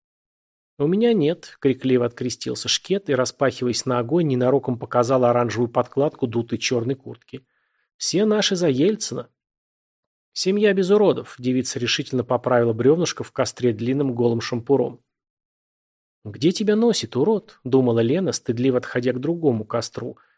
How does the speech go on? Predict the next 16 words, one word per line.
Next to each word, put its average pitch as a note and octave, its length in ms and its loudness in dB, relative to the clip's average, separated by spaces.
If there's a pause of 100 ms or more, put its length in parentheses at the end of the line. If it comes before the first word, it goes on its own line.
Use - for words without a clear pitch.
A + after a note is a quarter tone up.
разведённому B2+ 720 0
поодаль B2+ 480 2
на B2 120 2
углу B2+ 260 -2
Камергерского B2 680 0
переулка. B2+ 640 -4 (760)
Там A3 400 2
Барт E3+ 380 2
с - 40 -4
сухим D3+ 400 -2
горбоносым C3+ 640 0
лицом, F3+ 420 0
похожий A#2+ 460 0
на A#2 60 -2
старинного B2 540 2
лорда, B2 480 2